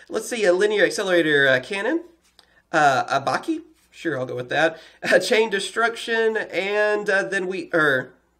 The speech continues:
yeah, Detonation, excuse me, I about to say, I said that wrong. And, uh, Dark Lucius, level four. All right, now we're down to our last pack. Okay, can we end with a holo?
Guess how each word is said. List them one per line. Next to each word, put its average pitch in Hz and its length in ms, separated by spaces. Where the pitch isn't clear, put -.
yeah, 185 100
Detonation, 185 460
excuse 180 240
me, 139 80
I 143 40
about 156 100
to - 60
say, 135 80
I - 20
said 202 180
that 123 100
wrong. 127 280
And, 196 380
uh, 175 40
Dark 185 260
Lucius, 180 340
level 156 220
four. 131 320
All 127 60
right, 180 320
now 156 280
we're 196 100
down 175 240
to 170 160
our 151 100
last 131 360
pack. - 300
Okay, 165 480
can 262 360
we 262 120
end 233 140
with 220 160
a 185 80
holo? 143 440